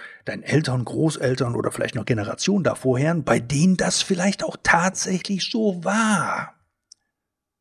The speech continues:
Die Frage ist, ist das heute auch noch so? Und dann wirst du vielleicht drauf kommen, nee,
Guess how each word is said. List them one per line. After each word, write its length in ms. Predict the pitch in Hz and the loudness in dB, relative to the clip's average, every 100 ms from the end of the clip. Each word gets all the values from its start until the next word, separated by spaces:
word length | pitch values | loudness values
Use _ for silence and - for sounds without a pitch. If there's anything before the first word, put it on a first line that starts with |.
| _ _ _ - | _ _ _ -12
Die 60 | |
Frage 420 | - 104 101 117 | -6 -4 -2 0
ist, 400 | 143 208 - _ _ _ _ _ _ _ _ _ - | 0 -2 -6 _ _ _ _ _ _ _ _ _ -6
ist 140 | 160 | 2
das 160 | 139 - | 2 4
heute 200 | 170 262 | 2 2
auch 160 | 254 110 | 0 -2
noch 120 | - | -8
so? 220 | - - _ _ _ _ _ _ _ _ _ _ _ _ _ _ _ _ _ _ | -12 -18 _ _ _ _ _ _ _ _ _ _ _ _ _ _ _ _ _ _
Und 100 | - | -4
dann 160 | 107 107 | 0 0
wirst 160 | 131 | 0
du 60 | 170 | -2
vielleicht 640 | - 117 131 190 - - _ _ | -2 -2 2 0 0 -16 _ _
drauf 240 | - 165 | -6 -4
kommen, 320 | - 123 151 160 _ - | 0 0 0 -4 _ -2
nee, 280 | 110 80 | -2 -2